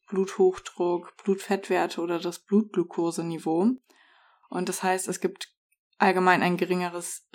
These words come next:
Risiko an ischämischen Herzerkrankungen zu sterben, aber auch sie überhaupt zu entwickeln.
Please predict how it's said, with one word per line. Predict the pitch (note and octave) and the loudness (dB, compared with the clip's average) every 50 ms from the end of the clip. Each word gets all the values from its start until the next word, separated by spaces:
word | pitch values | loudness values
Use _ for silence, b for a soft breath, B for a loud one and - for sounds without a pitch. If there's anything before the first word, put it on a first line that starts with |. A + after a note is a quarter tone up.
| F#3+ - | 0 4
Risiko | G3 G3 F#3+ F#3+ F#3+ F#3+ - - F3 | 4 4 4 2 -2 -4 -2 -4 -4
an | - - E3+ F3 F3 F3 F3 E3+ E3+ G3 - _ _ _ _ | -2 0 0 0 0 -2 -6 -8 -8 -8 -8 _ _ _ _
ischämischen | - F3+ F3 - - F#3 F3 F3 F3 F3 - - F3+ E3+ E3+ - - _ | -6 -4 -4 -2 -2 -2 0 0 -2 -4 -4 -4 -4 -4 -6 -10 -12 _
Herzerkrankungen | - - F3+ F3+ F3 F3 - - - - - _ - F3+ F3 - - - F3+ F3 F3 - F3+ F3 E3+ F3 | -14 -8 -6 -4 -4 -4 -4 -6 -8 -8 -10 _ -6 -6 -6 -4 -6 -4 -4 -4 -4 -4 -6 -6 -4 -8
zu | - - | -8 -6
sterben, | - - - - F#3+ F#3+ G3 G#3+ A#3+ C4 A#3+ | -4 -4 2 4 6 6 6 6 6 6 6
aber | - F#3+ F#3 F3+ - | 6 6 4 4 4
auch | - G3 F#3+ | 4 2 0
sie | - - F#3 | 0 -2 0
überhaupt | F3 F#3 F3+ E3+ F#3 F#3 F#3 - | 0 0 0 0 0 -2 -4 -6
zu | - F3 | -6 -4
entwickeln. | D#3+ E3+ E3 D3+ D#3+ E3 F3 F3 - - D#3 - - D#3+ - - | -4 -4 -4 -4 -2 -2 -2 -2 -2 -6 -6 -6 -6 -6 -8 -10